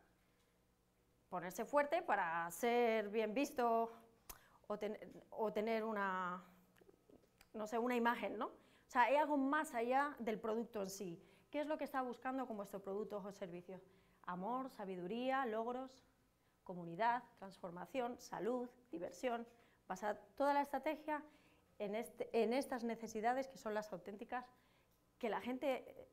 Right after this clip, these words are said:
mm, busca a través de lo que hacéis. Conecta con tu marca,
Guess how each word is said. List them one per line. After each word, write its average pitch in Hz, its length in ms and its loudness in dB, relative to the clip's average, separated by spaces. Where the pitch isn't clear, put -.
mm, 196 340 -8
busca - 400 -4
a 202 100 -4
través 202 400 -4
de 190 60 -6
lo 185 100 -6
que 180 100 -14
hacéis. - 400 -18
Conecta 240 360 0
con 254 160 -2
tu 262 100 0
marca, 339 340 0